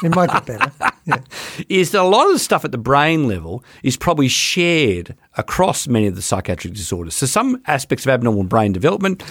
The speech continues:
Speaker 2: some abnormal facts of the way nerve cells connect with each other, some of the chemistry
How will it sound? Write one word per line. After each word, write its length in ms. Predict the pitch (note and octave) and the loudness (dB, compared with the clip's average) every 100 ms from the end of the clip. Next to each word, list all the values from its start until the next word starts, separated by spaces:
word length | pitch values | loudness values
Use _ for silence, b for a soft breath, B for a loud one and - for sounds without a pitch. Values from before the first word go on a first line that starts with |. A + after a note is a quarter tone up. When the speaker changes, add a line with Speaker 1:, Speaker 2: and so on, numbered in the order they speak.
| B B | B B
Speaker 2:
some 200 | - D3+ | -2 2
abnormal 480 | C#3 B2 A#2 G#2+ F#2+ | 4 4 2 2 0
facts 320 | - G2+ - | -4 -4 -6
of 60 | F#2+ | -6
the 40 | |
way 160 | F#2 F#2 | -2 0
nerve 220 | G2 F#2 | 0 -2
cells 200 | G2 - | -4 -4
connect 340 | - F3 - | 0 0 0
with 100 | D#3+ | 0
each 160 | D#3+ D#3 | 2 0
other, 220 | E3 D#3 B B | 0 -2 B B
some 200 | - B2 | -2 -2
of 40 | |
the 80 | F#2+ | -2
chemistry 440 | - F#3+ F#3 - | -2 0 0 -2